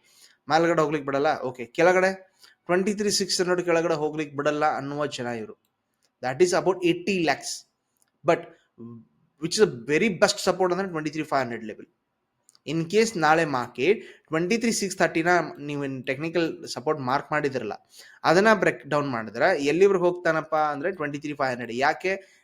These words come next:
ನೆಕ್ಸ್ಟ್ ಹೈಯೆಸ್ಟ್ ಓಪನ್ ಇಂಟ್ರೆಸ್ಟ್ ಅಲ್ಲೇ ಇರೋದ್ರಿಂದ that is work like a attraction and also expiry.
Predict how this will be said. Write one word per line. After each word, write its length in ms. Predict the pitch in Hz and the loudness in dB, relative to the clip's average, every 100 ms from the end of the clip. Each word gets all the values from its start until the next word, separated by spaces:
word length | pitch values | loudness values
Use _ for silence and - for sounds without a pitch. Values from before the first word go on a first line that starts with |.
| _ | _
ನೆಕ್ಸ್ಟ್ 380 | 139 190 208 - | -4 -2 -2 -4
ಹೈಯೆಸ್ಟ್ 320 | 185 180 180 | 2 2 2
ಓಪನ್ 240 | 170 165 160 | -2 -2 -4
ಇಂಟ್ರೆಸ್ಟ್ 380 | 151 147 - | -6 -8 -8
ಅಲ್ಲೇ 180 | 135 147 | -4 0
ಇರೋದ್ರಿಂದ 340 | 151 135 139 160 170 | 0 -2 -2 0 2
that 120 | 170 | 0
is 80 | 175 175 175 | -2 -8 -2
work 160 | 147 175 | 0 2
like 260 | 175 160 - | 2 0 0
a 80 | 175 208 - _ - | -2 -2 -6 _ -8
attraction 500 | 139 160 185 180 202 220 | -2 4 4 4 -4 -6
and 320 | - 151 160 | -6 -2 0
also 220 | 151 - 147 | 0 0 -2
expiry. 380 | - 160 156 | 0 0 0